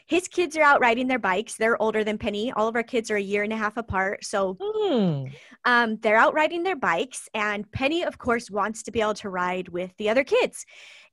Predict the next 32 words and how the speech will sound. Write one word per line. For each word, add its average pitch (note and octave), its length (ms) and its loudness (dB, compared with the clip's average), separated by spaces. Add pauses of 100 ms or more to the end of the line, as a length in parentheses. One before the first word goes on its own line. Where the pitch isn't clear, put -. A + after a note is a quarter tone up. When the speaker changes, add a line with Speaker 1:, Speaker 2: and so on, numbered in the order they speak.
Speaker 1:
And A3 580 0 (300)
she B3+ 360 -4
wants B3+ 280 -2
to - 60 -20
keep D4 200 -6
up F4 140 0
with D4+ 140 -6
them, G3+ 260 0
and F#3 200 -6
these A3+ 180 -8
are C#4 100 -2
her C4+ 140 -6
new D#4 140 0
brother D#4+ 280 4
and D#4+ 120 -2
sister, C#4 380 0
and G#3 120 -2
she - 160 -8
wants C#4+ 240 -2
to - 60 -12
be D#4 100 -2
cool E4 340 0
like A#3+ 220 0
they D4 160 2
are. G#3+ 240 6
And A4+ 240 8 (120)
so C#5+ 180 10
Speaker 2:
Yeah. B3+ 520 6 (120)
Speaker 1:
we're, D#4+ 280 6
of D#4 140 6
course, G#4 420 2
not D#4+ 280 4